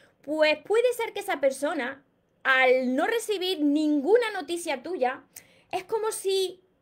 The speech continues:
te hubieses desaparecido, si lo estás haciendo bien, pues esa persona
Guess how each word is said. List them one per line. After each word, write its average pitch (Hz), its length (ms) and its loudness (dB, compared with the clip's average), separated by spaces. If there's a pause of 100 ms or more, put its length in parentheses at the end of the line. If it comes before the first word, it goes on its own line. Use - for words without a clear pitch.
te 339 80 -4
hubieses 370 420 -2
desaparecido, 285 800 0
si 277 160 -8
lo 269 80 2
estás 311 440 0
haciendo 254 480 -4
bien, 302 340 -4 (540)
pues 339 240 -2
esa 494 100 -6
persona 370 540 -4